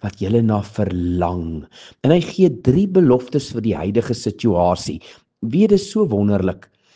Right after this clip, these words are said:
Die Here praat nie net ver in die toekoms nie. Hy sê, "Ek hou jou nou ook in stand." Al het julle min skatte om die tempel te bou, min materiaal, hy sê die volgende, eerstens vers vier, "Ek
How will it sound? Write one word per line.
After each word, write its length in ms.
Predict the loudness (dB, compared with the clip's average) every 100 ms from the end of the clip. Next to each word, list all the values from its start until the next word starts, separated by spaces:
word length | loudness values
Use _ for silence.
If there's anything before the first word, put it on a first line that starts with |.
| _ -2
Die 80 | 2
Here 200 | 4 4
praat 360 | 4 2 4
nie 60 | 2
net 200 | 0 0
ver 340 | 0 2 2
in 180 | 2 0
die 60 | -2
toekoms 460 | -2 0 0 -2
nie. 180 | -6 -6 -10 -6
Hy 100 | -4
sê, 240 | 2 2
"Ek 120 | 2
hou 140 | 2 4
jou 140 | 4
nou 360 | 2 2 2 2
ook 220 | -2 -2
in 140 | -6 -4
stand." 640 | -6 -6 -6 -6 -10 -12 -12 _ _ _ -20 -2
Al 160 | 4 4
het 120 | 6
julle 160 | 4 4
min 260 | 2 0
skatte 480 | -2 -4 -4 0 0
om 100 | 0
die 120 | 0
tempel 360 | 0 -2 0 0
te 160 | 0
bou, 380 | 2 4 4 4
min 260 | 2 2 2
materiaal, 920 | 0 0 0 2 2 2 4 2 0 -8 _ _ _ _
hy 80 | -12
sê 220 | -8 -6
die 100 | -6
volgende, 460 | -2 -2 0 -2 -6 -4
eerstens 500 | 0 2 2 -4 -4
vers 340 | -4 -4 -4 -6
vier, 460 | -4 -2 -4 -8 -16 _ _ _ 0
"Ek 340 | 0 0 -6